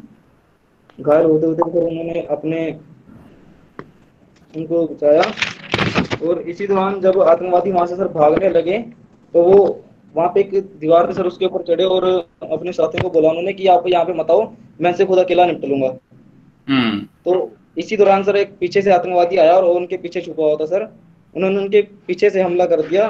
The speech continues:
Speaker 1: और वो घायल हो गए और इस वजह से वो वीरगति को प्राप्त हो गए सर।
Speaker 2: जी।
Speaker 1: और इस-, इसी दौरान सर उन्होंने चौदह जो लो-, महिलाएं थी जो आतंकवादियों की कैद में थी सर, उनको वहां से छुड़ाया, सुरक्षित बाहर निकाला उनको।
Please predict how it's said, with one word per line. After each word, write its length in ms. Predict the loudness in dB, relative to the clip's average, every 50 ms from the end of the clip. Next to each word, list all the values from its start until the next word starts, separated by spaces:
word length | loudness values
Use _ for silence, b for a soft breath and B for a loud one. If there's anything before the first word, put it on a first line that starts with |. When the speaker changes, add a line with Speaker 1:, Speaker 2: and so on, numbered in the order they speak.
| -2 -6 -2
Speaker 1:
और 160 | 0 2 2 2
वो 220 | 2 0 0 2
घायल 280 | 4 4 4 4 4 2
हो 80 | 0
गए 140 | 0 0 0
और 220 | 0 0 0 -2
इस 140 | -2 -4 -2
वजह 160 | 0 0 0
से 140 | 0 -2 -4
वो 120 | -4 -4 -2
वीरगति 380 | -4 -4 -4 -4 -4 -4 -4
को 80 | -6 -6
प्राप्त 300 | -2 -2 -2 -2 -2 -6
हो 80 | -8
गए 100 | -8 -10
सर। 200 | -12 -14 -16 -18 -20 _ _ _ _ _ _ _ _ _ _ _ _ _ _ _ _ _ _ _ _ _ _ _ _ _ _ _ _ _ _ -12
Speaker 2:
जी। 340 | -6 -2 0 0 0 -2 0 2
Speaker 1:
और 140 | 2 2 2
इस-, 440 | 2 -2 -6 _ _ -20 -12 -10 -8
इसी 200 | -4 0 2 2
दौरान 260 | 4 4 4 4 2
सर 120 | 2 0
उन्होंने 420 | 0 0 0 0 0 0 0 0 0
चौदह 560 | 0 0 0 0 0 0 -2 -2 -4 -6 -8 -14 _ _ -16
जो 480 | -10 -4 -2 0 0 0 0 -2 -4 -10 -18 _ _ _ _ _ _ _ -4
लो-, 300 | 0 2 2 2 2 0
महिलाएं 420 | 0 0 2 2 2 0 0 -2
थी 360 | -4 -4 -6 -6 -6 -10 -14 -20 _ _ _ _ _ _ _ _ _ _ _ -10
जो 340 | -2 0 2 2 2 0 0 -2
आतंकवादियों 460 | -2 0 2 2 2 4 4 2 0
की 60 | 2
कैद 200 | 2 2 2 2
में 160 | 2 0 -2 0
थी 40 |
सर, 120 | 0 0 0
उनको 280 | 0 -2 -2 -2 0
वहां 120 | 0 2 0
से 120 | -2 -4
छुड़ाया, 420 | -4 -2 0 2 4 4 4 2 0
सुरक्षित 400 | -4 -4 -4 -4 -4 -6 -4 -2
बाहर 200 | 0 0 0 0
निकाला 300 | 0 0 0 0 0 0
उनको। 340 | -2 -2 -4 -4 -4 -6